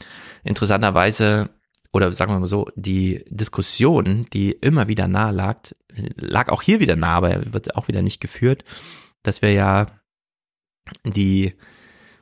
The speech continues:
Blockchain-Diskussion immer nicht nur wegen Geld haben, dass man damit Zahlung machen kann, sondern auch wegen Rechtssicherheit.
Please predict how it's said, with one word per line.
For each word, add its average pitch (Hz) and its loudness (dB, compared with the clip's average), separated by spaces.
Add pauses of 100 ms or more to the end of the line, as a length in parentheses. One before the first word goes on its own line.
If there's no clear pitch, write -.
(140)
Blockchain-Diskussion 135 2
immer 160 2
nicht 139 -2
nur 117 0
wegen 104 0
Geld 117 2
haben, 151 2
dass 110 -2
man 101 -2
damit 98 -4
Zahlung 127 2
machen 127 -2
kann, 123 0
sondern 101 0
auch 98 0
wegen 98 2
Rechtssicherheit. - -8